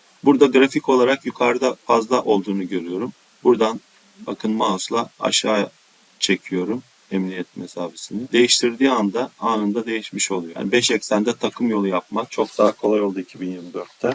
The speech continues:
Yeni grafiksel düzlemler sayesinde kullanıcının iş akışlarında büyük bir gelişme ve kolaylık oldu bu sayede. Delik derinliklerinin ve bağlantı yüksekliklerinin kolaylıkla görselleştirmelerine ve yine mouse'la tıklayarak anında güncelleştirmelerine büyük olanak sağlıyor. Bu çok önemli bir programlama iş akışında bir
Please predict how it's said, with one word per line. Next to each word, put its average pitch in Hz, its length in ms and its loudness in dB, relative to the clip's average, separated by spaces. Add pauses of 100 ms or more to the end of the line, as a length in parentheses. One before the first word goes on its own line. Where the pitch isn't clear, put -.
Yeni 123 180 6
grafiksel 131 640 2
düzlemler 110 540 4
sayesinde 110 480 2
kullanıcının 110 640 0
iş - 220 2
akışlarında 117 600 2
büyük 120 220 -6
bir 117 80 -2
gelişme 110 460 -2
ve 113 40 0
kolaylık 107 500 0
oldu 92 400 0
bu 92 60 -10
sayede. 98 540 -2
Delik 113 340 2
derinliklerinin 110 600 0
ve 120 160 0
bağlantı 110 480 4
yüksekliklerinin 113 720 -4
kolaylıkla 117 760 -2
görselleştirmelerine 104 1300 2
ve 110 280 6
yine 107 180 2
mouse'la 110 520 0
tıklayarak 110 640 -2
anında 104 640 -2
güncelleştirmelerine 98 1200 -2
büyük - 220 0
olanak 110 360 2
sağlıyor. 95 560 -2
Bu 120 240 4
çok 113 220 0
önemli 107 460 -2
bir 120 160 -2
programlama 104 720 2
iş - 400 -2
akışında 101 540 0
bir 110 180 0